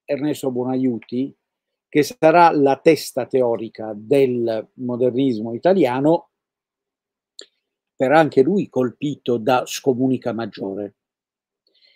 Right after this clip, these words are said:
Quindi ecco, però guardate che in realtà forse, insomma, in parte gli italiani usano questo nome, ma Tirrell, per esempio,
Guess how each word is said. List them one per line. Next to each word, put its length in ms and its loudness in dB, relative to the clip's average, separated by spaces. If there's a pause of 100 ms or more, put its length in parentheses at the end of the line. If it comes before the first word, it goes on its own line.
(300)
Quindi 400 6
ecco, 420 2 (340)
però 320 6
guardate 680 4
che 140 4
in 100 8
realtà 540 4 (680)
forse, 640 4
insomma, 420 0
in 340 -14
parte 720 4 (300)
gli 160 -10
italiani 640 8
usano 680 -2 (120)
questo 800 -2 (500)
nome, 640 2
ma 200 -8 (320)
Tirrell, 600 4
per 180 0
esempio, 760 2